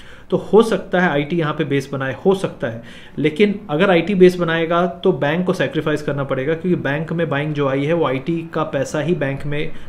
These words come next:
कुछ पैसा आ रहा है। दूसरी चीज़ है यहाँ पे अगर rupee कमज़ोर होता है तो banking stocks में भी problem आनी चाहिए एक बड़े स्तर पे, क्योंकि yields भी बढ़ रही हैं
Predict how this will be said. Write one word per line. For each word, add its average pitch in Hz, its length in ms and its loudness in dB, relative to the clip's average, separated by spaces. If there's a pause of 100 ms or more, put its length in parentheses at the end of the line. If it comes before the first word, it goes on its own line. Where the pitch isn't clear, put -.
(100)
कुछ 196 140 2
पैसा 147 320 2
आ 123 80 -2
रहा 113 120 -6
है। - 340 -14 (420)
दूसरी 175 220 2
चीज़ 208 220 2
है 190 60 6
यहाँ 170 160 4
पे 175 140 0
अगर 180 420 4 (100)
rupee 156 280 0
कमज़ोर 170 320 2
होता 156 240 2
है 156 100 0
तो 175 120 -2
banking 143 380 -2
stocks 151 500 -4
में 165 180 0
भी 190 120 2
problem 151 400 0
आनी 139 200 -2
चाहिए 151 360 -2
एक 151 200 -4
बड़े 151 180 4
स्तर 156 220 -4
पे, 170 140 -4
क्योंकि 170 240 -6
yields 156 260 2
भी 160 60 2
बढ़ 139 160 0
रही 135 180 -2
हैं 180 140 -8